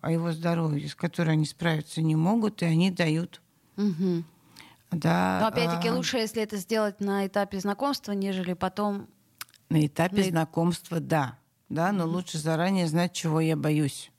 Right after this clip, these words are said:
Speaker 1: чтобы сначала все хорошо выяснить про
Speaker 2: Мгм.
Speaker 1: ребенка,
Speaker 2: Мгм, мгм.
Speaker 1: да?
Speaker 2: Ну, вообще, да.
Speaker 1: Чтобы с ним потом, ну, как бы, вот, э, не встречаться.
Speaker 2: Ну, понятно.
Speaker 1: Так скажем.
Speaker 2: Ну да, пожалуй.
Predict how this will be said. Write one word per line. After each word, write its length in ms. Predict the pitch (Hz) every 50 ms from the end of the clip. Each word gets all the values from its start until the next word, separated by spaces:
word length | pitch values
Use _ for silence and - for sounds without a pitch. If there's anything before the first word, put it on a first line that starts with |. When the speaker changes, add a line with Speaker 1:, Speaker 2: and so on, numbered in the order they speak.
| _ _ _ _
Speaker 1:
чтобы 360 | - - - - 170 160 156 160
сначала 560 | - - 170 165 - - 185 175 165 156 156
все 220 | - - - 156 139
хорошо 440 | - 156 139 147 143 - - 156
выяснить 680 | 143 160 185 220 262 285 - - - 196 180 - - - _ _ _ _ _ _ _ _ _ _ _ _ _ _ _ _ _ _ _ _ _ _
про 140 | - 160 175
Speaker 2:
Мгм. 60 | 165 151
Speaker 1:
ребенка, 540 | 170 156 - 151 147 143 135 - - - 135
Speaker 2:
Мгм, 400 | 202 208 190 185 214 226 226 214 -
мгм. 200 | 196 190 185 208
Speaker 1:
да? 180 | 160 165 208 208
Speaker 2:
Ну, 160 | 226 240 233
вообще, 280 | 226 233 226 - 262 240
да. 100 | 190 175
Speaker 1:
Чтобы 340 | 175 - 208 208 185 196
с 160 | 180 - - -
ним 260 | 190 196 214 226 214
потом, 600 | - 180 165 - - 180 185 190 190 185 180 185
ну, 160 | 196 190 170
как 300 | - - 170 170 160 160
бы, 400 | 156 170 165 160 156 147 143 139 104
вот, 320 | 131 147 156 147 - -
э, 440 | 147 147 143 139 - - 92 92 98
не 220 | 147 160 165 170 180
встречаться. 640 | - - 214 208 - - 127 120 - - - 120 123 _ _ _ _ _ _ _ _ _ - - -
Speaker 2:
Ну, 80 | 185 180
понятно. 440 | - 214 214 214 196 180 - 175 180
Speaker 1:
Так 240 | 180 160 139 - -
скажем. 420 | - - 147 135 131 131 - 214
Speaker 2:
Ну 60 | 233
да, 240 | 220 202 185 185 185 - - - -
пожалуй. 480 | - 196 190 175 185 185 180 180 180